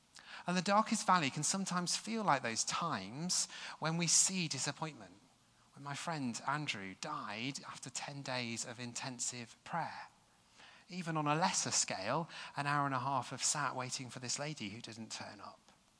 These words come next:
But the Lord, the psalm says that we walk through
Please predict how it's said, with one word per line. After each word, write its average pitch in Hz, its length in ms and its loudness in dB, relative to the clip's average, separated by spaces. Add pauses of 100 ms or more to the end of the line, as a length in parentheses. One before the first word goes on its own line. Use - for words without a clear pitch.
(1500)
But 160 120 0
the 170 120 4
Lord, 214 300 4 (320)
the 170 200 2
psalm 226 480 6
says 98 520 2 (240)
that 151 160 -4
we 175 140 2
walk 185 340 -2 (160)
through 165 720 -4